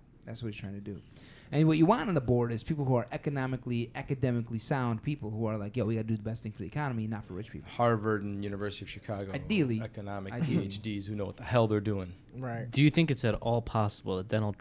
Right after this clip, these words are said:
Speaker 4: Donald Trump is making all the companies fudge their numbers in a way to make them look good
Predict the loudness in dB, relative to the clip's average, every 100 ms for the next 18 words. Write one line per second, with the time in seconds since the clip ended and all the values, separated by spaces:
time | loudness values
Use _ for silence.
0 | 0 2 4 0 -2 -4 -4 -6 -8 -6
1 | -8 -8 -6 2 2 2 0 -2 -4 -8
2 | -8 -2 0 0 -2 -4 -2 -2 -2 -4
3 | -10 -14 -18 -20 -20 -20 -20 -20 -20 -20
4 | -20 -20 -20 -20 -20 -20 -10 0 2 2
5 | 2 2 2 0 0 0 -2 -4 -6 -20
6 | -20 -20 -20 -20 -6 -4 0 0 0 0
7 | 0